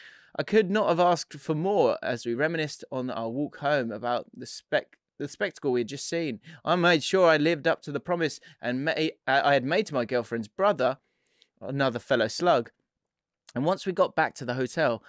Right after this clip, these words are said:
I sent him several photos and videos of the famous yellow wall into the family chat on WhatsApp.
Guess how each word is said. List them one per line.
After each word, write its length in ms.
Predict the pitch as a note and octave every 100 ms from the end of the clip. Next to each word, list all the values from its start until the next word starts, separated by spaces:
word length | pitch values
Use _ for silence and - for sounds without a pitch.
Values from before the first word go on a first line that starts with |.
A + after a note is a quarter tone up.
| -
I 40 | C#3+
sent 220 | - F#3+
him 120 | D#3
several 560 | C#3+ - F#3 F#3+ F3 D#3+
photos 520 | - F#3+ F#3+ F3+ E3+
and 160 | F3 D3
videos 400 | F3 D3 A#2 G#2+
of 100 | G#2
the 60 |
famous 520 | G2+ - D#3 F3 E3+ D#3+
yellow 240 | E3 E3
wall 480 | D#3 D#3+ D3 B2+ A2+ - -
into 320 | - D#3 D#3+ D#3+
the 80 | D#3+
family 520 | - C3+ C#3+ C#3 C3+
chat 480 | - D#3 C3+ - A#2
on 160 | G#2
WhatsApp. 460 | A2+ D3 - G2+